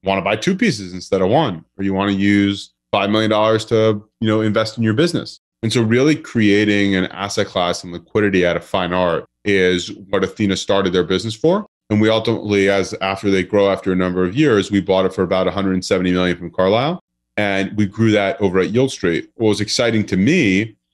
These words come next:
was, hey, for the first time,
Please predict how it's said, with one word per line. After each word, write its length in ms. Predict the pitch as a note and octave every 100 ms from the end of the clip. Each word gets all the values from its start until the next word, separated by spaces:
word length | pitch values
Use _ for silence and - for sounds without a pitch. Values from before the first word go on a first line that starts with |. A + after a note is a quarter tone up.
| _
was, 720 | G2+ G2+ G2 F#2+ F#2 - - _
hey, 480 | - B2+ B2+ F#2+ F2+ -
for 180 | _ A2
the 80 | G2
first 420 | - B2 A2+ -
time, 580 | C#3 D#3 F2+ E2+ A2